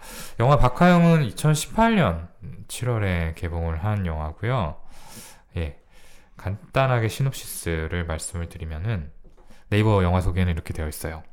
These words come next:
"이름 박화영, 나이 열여덟 살, 직업 고등학생, 가족 없는데 있음, 친구 있는데 없음." 네. 영화를 보신 분들이라면 이게 굉장히 의미심장한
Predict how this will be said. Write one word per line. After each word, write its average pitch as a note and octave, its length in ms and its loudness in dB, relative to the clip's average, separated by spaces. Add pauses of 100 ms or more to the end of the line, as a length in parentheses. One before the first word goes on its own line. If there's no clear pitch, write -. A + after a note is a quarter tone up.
(320)
"이름 A#2 260 2
박화영, E2 500 -2 (500)
나이 G2 440 0 (360)
열여덟 E2 360 -4
살, - 280 -10 (360)
직업 - 340 0
고등학생, D#2+ 640 -2 (880)
가족 - 560 -4
없는데 F#2+ 680 0
있음, D#2+ 380 -6 (720)
친구 B2+ 480 0 (180)
있는데 F2 460 0
없음." - 320 -2 (560)
네. - 240 -16 (960)
영화를 G#2 300 4
보신 G2 340 2
분들이라면 D#2+ 720 0
이게 E2 160 -4
굉장히 D#2+ 360 0
의미심장한 E2 920 0